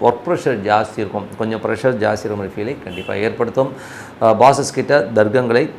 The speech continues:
வந்து அவாய்ட் பண்ணிக்கங்க. ஏதாவது பேசினா பேசிட்டு போகிறான்னு சொல்லிட்டு கொஞ்சம் கம்முன்னு இருக்கிறது ரொம்ப ரொம்ப நல்லது. மீன லக்னமாக இருந்து சந்திரன் தசாபதி, சந்திரன் வந்து பார்த்திங்கன்னா உங்களுக்கு வந்து சிறப்பான பலன்கள், நல்ல விஷயங்கள்லாம் சிறப்பாக நடக்கும்.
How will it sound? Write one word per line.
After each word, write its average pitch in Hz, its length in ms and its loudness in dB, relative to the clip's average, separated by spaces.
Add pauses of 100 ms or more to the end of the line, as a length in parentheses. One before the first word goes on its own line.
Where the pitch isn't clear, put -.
(120)
வந்து 117 220 -4 (160)
அவாய்ட் 113 260 0
பண்ணிக்கங்க. 101 340 -4 (220)
ஏதாவது 104 260 -4
பேசினா 120 240 -4 (120)
பேசிட்டு 123 260 -4
போகிறான்னு 113 220 -2
சொல்லிட்டு 113 220 -8
கொஞ்சம் 104 240 -4
கம்முன்னு 107 240 -6
இருக்கிறது 101 300 -4
ரொம்ப 98 220 -6
ரொம்ப 101 180 -8
நல்லது. 95 300 -4 (560)
மீன 151 240 2
லக்னமாக 135 320 0
இருந்து 135 240 -2
சந்திரன் 123 320 -2
தசாபதி, 117 360 0
சந்திரன் 135 460 -2
வந்து 127 200 -2
பார்த்திங்கன்னா 113 440 -4
உங்களுக்கு 107 280 -4
வந்து 113 180 -8
சிறப்பான 104 300 -2
பலன்கள், 101 300 -6
நல்ல 101 120 -4 (120)
விஷயங்கள்லாம் 101 540 -10
சிறப்பாக 98 360 -4
நடக்கும். 95 320 -8